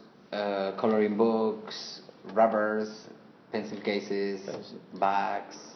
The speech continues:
Speaker 2: In
Speaker 1: markers, some kind of school materials.
Speaker 2: You carried this on your back?
Speaker 1: Okay. Uh, w-, w-, I had on me, on my, on the car I was pulling, uh, a, a representative, uh, quantity of materials,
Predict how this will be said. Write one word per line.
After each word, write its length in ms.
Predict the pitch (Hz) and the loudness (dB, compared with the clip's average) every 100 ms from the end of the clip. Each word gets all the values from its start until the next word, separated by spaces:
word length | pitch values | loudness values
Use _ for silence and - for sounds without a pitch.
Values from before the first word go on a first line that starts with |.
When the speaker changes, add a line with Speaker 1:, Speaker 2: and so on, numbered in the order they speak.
| - - - | -18 -14 -8
Speaker 2:
In 220 | 247 220 - | -4 -6 -4
Speaker 1:
markers, 720 | 92 98 98 107 98 95 95 - - | 2 2 2 2 2 2 -2 -10 -16
some 180 | - - | -14 -4
kind 140 | 101 98 | -2 0
of 160 | 95 98 | -2 -4
school 260 | - - 98 | -12 -4 -2
materials. 640 | 92 87 - 92 82 - - - | 0 -4 -6 -6 -6 -8 -14 -16
Speaker 2:
You 120 | 117 110 | -12 -6
carried 300 | 127 113 107 | 0 0 0
this 160 | 101 | -6
on 120 | 101 98 | -8 -10
your 80 | |
back? 260 | 85 90 139 - - - 202 - | -10 -10 -10 -14 -20 -14 -12 -10
Speaker 1:
Okay. 200 | - - - - - | -12 -14 -16 -16 -6
Uh, 420 | 95 90 90 87 | -2 0 -2 -4
w-, 140 | 90 98 - | -6 -8 -4
w-, 180 | 101 | -2
I 180 | 90 95 | 0 0
had 260 | 101 110 110 - - - | 2 2 2 -4 -14 -4
on 200 | 101 98 | 0 2
me, 360 | 101 110 - - - - | 4 2 0 -6 -12 -10
on 140 | 92 | -6
my, 360 | 87 85 87 85 - - - | -4 -4 -4 -6 -10 -18 -12
on 120 | - 87 | -8 -6
the 80 | 82 | 2
car 260 | 104 101 | 6 6
I 100 | 95 | 6
was 160 | 92 92 - | 2 -2 0
pulling, 440 | 101 92 95 - - - - - - - - - | 2 2 -2 -6 -10 -16 -18 -16 -16 -16 -10 0
uh, 40 | |
a, 920 | 101 98 95 95 92 92 90 90 101 - - 71 | 2 4 4 4 4 2 -2 -4 -6 -8 -8 -6
a 60 | 98 | -4
representative, 800 | 101 - 92 104 98 98 110 110 - - - | -2 -4 -2 -2 0 -2 -2 -4 -6 -18 -10
uh, 280 | 104 92 92 92 - - - - | -6 -4 -4 -6 -12 -18 -18 0
quantity 420 | 117 104 104 101 | 2 2 0 -2
of 140 | 95 98 | -2 -4
materials, 720 | 92 104 107 135 143 - | -6 -2 0 2 0 -8